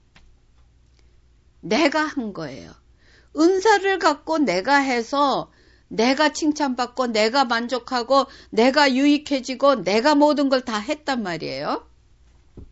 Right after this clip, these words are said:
그래도 사랑이 없으면, 내가 하나님에게 붙어 있지 않으면,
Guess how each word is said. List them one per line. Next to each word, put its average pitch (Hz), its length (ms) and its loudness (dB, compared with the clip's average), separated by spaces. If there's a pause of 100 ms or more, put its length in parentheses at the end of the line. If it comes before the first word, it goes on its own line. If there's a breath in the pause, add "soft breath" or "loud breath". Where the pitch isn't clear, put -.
(1160 soft breath)
그래도 311 560 2
사랑이 294 460 -2
없으면, 202 520 -8 (300 loud breath)
내가 294 380 6
하나님에게 349 800 4
붙어 302 340 -2
있지 247 240 -4
않으면, 202 500 -2